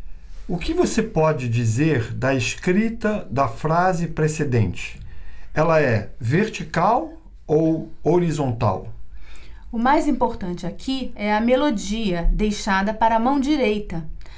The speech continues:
Speaker 2: A mão esquerda tem apenas um papel de acompanhamento. Na segunda seção,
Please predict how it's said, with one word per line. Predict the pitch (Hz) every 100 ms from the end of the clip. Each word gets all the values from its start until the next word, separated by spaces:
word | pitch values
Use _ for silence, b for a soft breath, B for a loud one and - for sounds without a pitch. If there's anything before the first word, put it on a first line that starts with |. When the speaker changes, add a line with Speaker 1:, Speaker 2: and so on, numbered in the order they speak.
| B B
Speaker 2:
A | 220
mão | 220 202
esquerda | 196 - 254 269 247 196
tem | 247 240
apenas | 233 269 285 294
um | 294
papel | 294 262 208 214
de | 208 214
acompanhamento. | 240 294 294 254 294 302 262 208 185 - - - - B B B B B B
Na | 226
segunda | 233 262 214 311 277
seção, | - 208 - 262 277 208